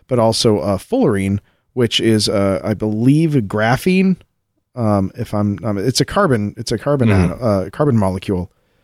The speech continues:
Speaker 2: It's
Speaker 1: Is
Speaker 2: the
Speaker 1: that, is that right?
Speaker 2: meatball of the analogy.
Speaker 1: <laughs> Right. Uh, but what you do is when you can line up, uh, these charges in a row, you can actually use the charges,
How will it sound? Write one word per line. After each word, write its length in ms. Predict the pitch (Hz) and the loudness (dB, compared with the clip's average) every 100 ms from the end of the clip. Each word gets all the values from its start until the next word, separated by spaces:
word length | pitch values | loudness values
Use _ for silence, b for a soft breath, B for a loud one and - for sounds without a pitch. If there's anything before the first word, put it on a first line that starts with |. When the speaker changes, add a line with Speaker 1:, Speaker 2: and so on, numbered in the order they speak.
| _ - | _ -6
Speaker 2:
It's 140 | 113 | -4
Speaker 1:
Is 60 | 107 | 0
Speaker 2:
the 80 | 101 | 2
Speaker 1:
that, 60 | |
is 60 | 98 | 4
that 60 | 104 | 2
right? 160 | 90 | 2
Speaker 2:
meatball 280 | 90 85 80 | 0 2 2
of 100 | 87 | 2
the 80 | 87 | 2
analogy. 540 | 87 87 85 85 - - | 2 4 4 4 0 -2
Speaker 1:
<laughs> 140 | - 151 | -4 0
Right. 360 | 156 165 - - 196 - - - - - - B B B B | 0 0 -4 -14 -14 -16 -4 -4 -4 -8 -6 B B B B
Uh, 280 | 147 131 110 b b b b b 139 | 0 2 2 b b b b b -4
but 160 | 160 | 0
what 180 | 160 160 | 0 0
you 80 | 147 | 0
do 200 | 156 202 | 4 4
is 120 | 127 | 4
when 120 | 139 | 2
you 140 | 170 220 | 2 2
can 180 | 170 | 2
line 580 | 131 120 131 151 180 151 - | 2 2 2 2 2 0 0
up, 360 | 165 107 - - _ _ _ 123 | 0 0 -6 -20 _ _ _ -6
uh, 380 | 110 107 101 98 _ 135 | -2 0 0 -4 _ -4
these 280 | 131 117 | -2 -2
charges 540 | - - 190 180 120 110 | -4 0 2 2 0 -2
in 60 | 113 | 0
a 60 | |
row, 200 | 117 165 | 2 2
you 200 | 127 143 | 2 0
can 180 | - 147 | 0 -2
actually 480 | 123 131 - 135 117 | 0 -2 0 0 0
use 320 | 110 175 160 | 2 0 2
the 100 | 131 | 0
charges, 600 | - 127 117 113 110 104 | 0 0 0 0 0 -2